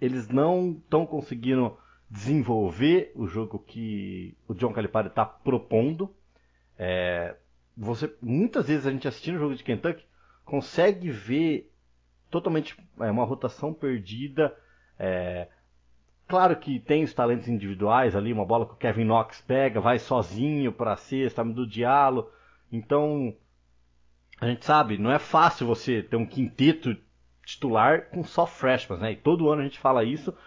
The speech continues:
e Kentucky sempre tá lá, brigando na ponta, brigando na ponta. Acredito que esse ano será um, um ano bem difícil pra Kentucky, na sec,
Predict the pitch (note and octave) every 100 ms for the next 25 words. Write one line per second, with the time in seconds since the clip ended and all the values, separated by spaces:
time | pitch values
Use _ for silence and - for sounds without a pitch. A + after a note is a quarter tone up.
0 | - - B2+ C3 C#3+ - A2 B2 F3 F3+
1 | C3 G#2+ G2+ A2 B2 - A#2+ G#2 F#2+ F#2+
2 | A2 A#2 B2 A#2+ - _ - - C3+ C#3+
3 | C#3 - G#3+ G#3+ A3+ - D#3+ C#3+ D3 B2
4 | B2+ B2 A2+ A2+ G#2+ A#2 G#2+ F2 C3 G#3
5 | - E3+ D#3+ - C3+ - G#2 B2+ B2+ A#2+
6 | C3+ - - A#2 D3+ -